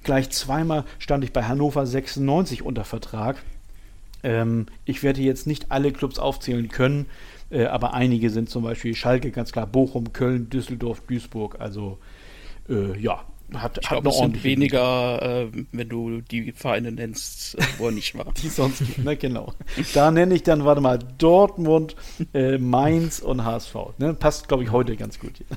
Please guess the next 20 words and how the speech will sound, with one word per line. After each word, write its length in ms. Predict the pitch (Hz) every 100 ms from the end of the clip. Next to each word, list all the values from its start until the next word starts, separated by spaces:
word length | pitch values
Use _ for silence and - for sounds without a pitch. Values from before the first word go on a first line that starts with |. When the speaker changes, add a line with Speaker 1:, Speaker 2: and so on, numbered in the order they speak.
| - 185 -
Speaker 1:
<laughs> 400 | - 196 151 -
Sehr 140 | -
gut. 180 | - 135 - - - 143
Ja, 280 | 160 151 - -
dann 180 | 170 196
Hinweis 540 | 170 190 180 156 151 -
vier. 540 | - 190 220 254 269 - - - - -
Ich 300 | 202 196 -
bin 240 | 175 170 135
passionierter 760 | 170 - 165 147 165 170 135
Golfspieler. 920 | 135 139 147 147 - - 240 269 285 269 - - - -
Im 300 | 180 190 - -
Juni 600 | 127 151 214 202 208 -
zweitausendzwölf 920 | 175 175 160 151 143 - 165 175 - - -
erlitt 320 | 135 139 -
ich 160 | 196 -
beim 240 | 131 117
Golfen 460 | 120 135 165 160 147
einen 420 | - 139 131 123
Herzinfarkt. 1300 | 101 - 156 185 - - 113 107 104 117 202 -